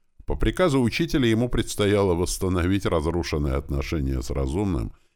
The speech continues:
который владел кораблем «Витязь». Странное название, но это не важно.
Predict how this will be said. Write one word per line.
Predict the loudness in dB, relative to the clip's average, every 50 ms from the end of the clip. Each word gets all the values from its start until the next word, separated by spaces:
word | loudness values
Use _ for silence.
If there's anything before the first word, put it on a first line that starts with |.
| _ _
который | -4 -4 -2 0 0 0 0 0
владел | 0 0 0 0 0 -2 -2 -4
кораблем | -2 -2 -2 0 0 0 0 0 0 0 0 -2
«Витязь». | -2 -2 -4 -4 -6 -8 -10 -10 -12 -14 -16 _ _ _ _ _ _
Странное | _ -12 -8 -4 -4 -2 -2 -2 -4 -4 -4
название, | -4 -6 -6 -6 -6 -6 -4 -4 -4 -2
но | -2 -2
это | -2 -2 -2 -2
не | -2 -2
важно. | -4 -4 -6 -8 -10 -12